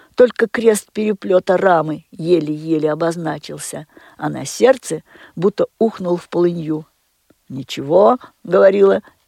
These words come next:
тётка Катя, младшая сестра отца пропавшего без вести ещё в июле сорок первого. «Ничего, пробьёмся. Учиться будешь.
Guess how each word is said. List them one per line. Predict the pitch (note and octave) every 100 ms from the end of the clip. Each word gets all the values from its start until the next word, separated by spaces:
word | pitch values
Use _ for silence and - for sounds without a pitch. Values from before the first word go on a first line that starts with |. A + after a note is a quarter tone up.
| _
тётка | - F#3+ - G3+
Катя, | - F#3+ F#3 F#3
младшая | F3+ F#3 E3 - F3
сестра | F#3+ F3 - F3
отца | E3+ - F3
пропавшего | - F3+ F#3 E3 D3+ F3 E3+
без | E3+ E3+ D#3
вести | D#3 - E3+
ещё | F3 - F3 - -
в | - E3+
июле | F#3+ F3+ F3 D3+ - _
сорок | - F3+ D#3 -
первого. | - D#3+ D3+ D#3
«Ничего, | E3 - A3+ B3 A3+
пробьёмся. | A#3+ A3+ A3+ C4+ B3+ F#3 - - - _ _ -
Учиться | A3+ - D#4 - B3+
будешь. | A3 A#3+ D3 -